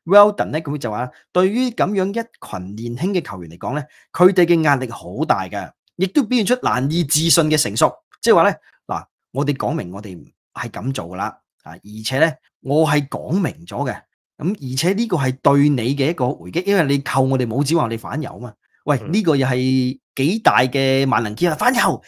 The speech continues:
Speaker 1: 反猶啊，反猶，係嘛？<laughs> 反猶之後哈馬斯啦吓，噉，噉就話對於所有人嚟講好困難。噉喺回應愛爾蘭拒絕參加賽前典禮時呢，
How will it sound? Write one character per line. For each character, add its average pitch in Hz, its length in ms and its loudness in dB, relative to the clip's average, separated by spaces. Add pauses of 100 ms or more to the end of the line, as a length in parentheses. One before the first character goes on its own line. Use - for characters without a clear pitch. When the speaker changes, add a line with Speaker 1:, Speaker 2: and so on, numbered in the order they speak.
(160)
Speaker 1:
反 233 240 2
猶 220 180 -2
啊， 247 280 0 (300)
反 285 200 0
猶， 262 60 4 (340)
係 147 80 2
嘛？ 143 160 -4 (300)
<laughs> - 500 -12
反 156 220 2
猶 127 180 0
之 175 160 0
後 160 60 -2
哈 165 160 0
馬 143 140 0
斯 165 200 -4
啦 135 320 0 (240)
吓， - 60 -6
噉， 240 100 -4 (320)
噉 156 140 -8
就 135 100 0
話 113 160 0
對 127 140 -2
於 143 80 2
所 123 180 -4
有 131 160 -4
人 92 40 -12
嚟 71 100 -18
講 98 120 -12
好 123 120 -6
困 120 220 -10
難。 - 100 -20 (260)
噉 202 120 0
喺 247 260 0
回 139 140 -2
應 165 240 2
愛 156 60 2
爾 156 380 0
蘭 127 340 0
拒 147 140 -2
絕 143 60 -8
參 180 240 -2
加 175 160 0
賽 127 280 0
前 90 220 -10
典 110 180 -8
禮 127 120 -4
時 - 160 -6
呢， 127 100 -8